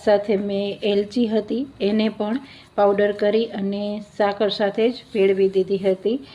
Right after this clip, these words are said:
કારણ કે એલચીની પણ પોતાની ઠંડક હોય છે. હવે આપણે એક કટોરીમાં ગુલાબની પાકળી પધરાવીશું અને એને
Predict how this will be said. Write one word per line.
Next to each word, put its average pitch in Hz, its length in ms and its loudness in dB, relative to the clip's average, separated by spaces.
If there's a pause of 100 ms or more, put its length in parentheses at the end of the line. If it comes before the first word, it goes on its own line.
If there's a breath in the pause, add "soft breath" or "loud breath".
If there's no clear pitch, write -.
(300 loud breath)
કારણ 208 320 2
કે 208 180 -6
એલચીની 208 580 -6
પણ 208 280 -4
પોતાની 202 640 -4 (160)
ઠંડક 190 340 -4
હોય 196 260 -2
છે. 240 300 -4 (580 loud breath)
હવે 220 240 2
આપણે 202 720 -4
એક 220 160 -4 (120)
કટોરીમાં 196 720 -4
ગુલાબની 190 420 2
પાકળી 196 420 0
પધરાવીશું 220 920 0
અને 196 440 -6
એને 208 260 -6